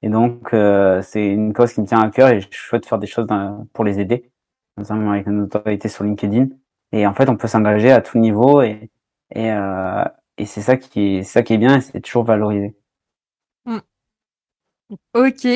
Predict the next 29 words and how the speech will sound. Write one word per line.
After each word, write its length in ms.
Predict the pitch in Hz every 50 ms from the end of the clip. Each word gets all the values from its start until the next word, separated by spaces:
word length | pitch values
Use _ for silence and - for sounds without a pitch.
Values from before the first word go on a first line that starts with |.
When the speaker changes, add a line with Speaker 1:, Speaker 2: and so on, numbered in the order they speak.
| 262 -
Speaker 2:
D'ailleurs, 300 | 208 214 226 240 262 277
Time 240 | - - 269 262 254
for 180 | - 285 269 262
the 140 | 214 254 247
Planet, 500 | - - 247 233 233 233 269 330 - -
est-ce 140 | 226 -
que 240 | - - 311 330 294 _ _ -
t'aurais 260 | - 277 262 240 233
deux 240 | 214 190 185 302 330
minutes 320 | 320 339 320 311 320 -
pour 180 | - - 285 277
nous 140 | 277 262 254
en 140 | 262 254 233
parler 420 | 277 269 269 285 320 370 392 370
ou 240 | 330 285 262 254 240
pas ? 280 | 233 - 226 220 220 _ _ _ _ _ _ _ _ _ _ _ _ _ _ _ _ _ _ _ -
Speaker 1:
Ouais, 260 | 120 120 131 160 175
bien 160 | 160 147 127
sûr. 340 | 127 - 196 202 202 202 - _ _ _ _ _ _ - -
Euh, 280 | - 117 113 113 113 113
Time 160 | - 139 135
for 200 | 135 - 135 139
the 40 | 131
Planet, 320 | 135 131 131 147 180 185 -
c'est 220 | - - - 123
un, 280 | 120 120 120 117 - -
un 140 | - 113 123
mouvement 540 | 123 123 127 123 135 135 135 143 143 139 -
associatif, 1000 | 80 123 123 - 127 123 - _ - 135 127 120 - - 151 175 180 - - -